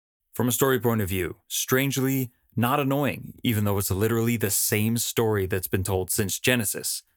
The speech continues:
over and over. But what's different? Actually, the frequency is different.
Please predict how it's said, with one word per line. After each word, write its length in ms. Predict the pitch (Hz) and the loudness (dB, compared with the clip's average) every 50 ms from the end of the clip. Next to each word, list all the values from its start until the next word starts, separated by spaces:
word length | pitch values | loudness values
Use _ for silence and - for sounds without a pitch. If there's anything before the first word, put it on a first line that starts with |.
| _ _ _ _ _ _ _ _ | _ _ _ _ _ _ _ _
over 440 | 113 113 113 95 87 80 - - - _ _ _ _ _ _ _ _ _ - | 2 2 2 0 -2 -6 -8 -10 -16 _ _ _ _ _ _ _ _ _ -4
and 120 | 104 95 | 0 0
over. 400 | 101 95 87 78 80 - - - _ _ _ _ _ _ _ _ _ _ _ _ | 0 0 0 -4 -8 -14 -16 -20 _ _ _ _ _ _ _ _ _ _ _ _
But 140 | - 104 90 | -4 -2 -2
what's 240 | 85 92 90 - - | -2 -4 -4 -2 0
different? 480 | - 107 - - - - 110 - - _ _ _ _ _ _ _ _ _ _ _ - | 0 0 0 -2 -6 -10 -14 -16 -20 _ _ _ _ _ _ _ _ _ _ _ -4
Actually, 580 | - 117 113 - - - 120 107 104 101 101 - _ _ _ _ _ _ _ _ _ _ _ _ _ | -2 -2 -2 0 0 0 0 0 0 -2 -4 -6 _ _ _ _ _ _ _ _ _ _ _ _ _
the 80 | - 101 | -2 0
frequency 600 | - - 135 147 156 - 113 104 - - 90 85 | 0 2 0 0 0 0 -2 -2 -2 -4 -4 -4
is 140 | - - - | -6 -4 -4
different. 420 | - 95 - - - 104 110 - | -4 -4 -4 -6 -8 -10 -10 -12